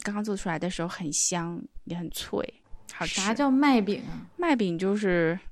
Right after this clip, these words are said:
Speaker 1: 拿面粉做的饼，但是薄薄的，呃，然后里面就裹上了。
Speaker 2: 是脆的吗？
Speaker 1: 嗯，没有，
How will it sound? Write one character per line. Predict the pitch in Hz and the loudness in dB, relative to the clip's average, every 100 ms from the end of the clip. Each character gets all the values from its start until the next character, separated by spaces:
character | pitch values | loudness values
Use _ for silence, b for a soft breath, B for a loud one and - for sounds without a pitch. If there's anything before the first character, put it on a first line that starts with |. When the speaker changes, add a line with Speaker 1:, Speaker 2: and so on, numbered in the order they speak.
| - | -4
Speaker 1:
拿 | 175 170 | 0 2
面 | 196 185 | 2 2
粉 | 180 143 | 0 -2
做 | 175 | -2
的 | 180 | -2
饼， | - 160 143 175 247 | 0 0 2 0 -4
但 | - 247 | -2 0
是 | |
薄 | 226 170 | 2 0
薄 | - 147 165 | 2 2 2
的， | 175 - - - | 0 -4 -10 -14
呃， | - - - - | -8 -6 -4 -4
然 | |
后 | 175 185 | -2 -2
里 | 156 | 0
面 | 156 | -2
就 | 165 165 | -2 -4
裹 | - - - | -4 -6 -4
上 | 190 160 | -2 -2
了。 | |
Speaker 2:
是 | 147 | 0
脆 | 320 277 | 2 2
的 | |
吗？ | 233 208 214 B B B B B - | 2 0 -4 B B B B B -6
Speaker 1:
嗯， | 247 247 247 247 240 240 240 240 233 233 233 233 233 226 233 247 | -2 0 0 2 0 0 0 -2 -2 -4 -4 -4 -4 -4 -6 -8
没 | - 220 196 208 | -4 0 2 2
有， | 190 - 98 104 | 2 0 -2 -6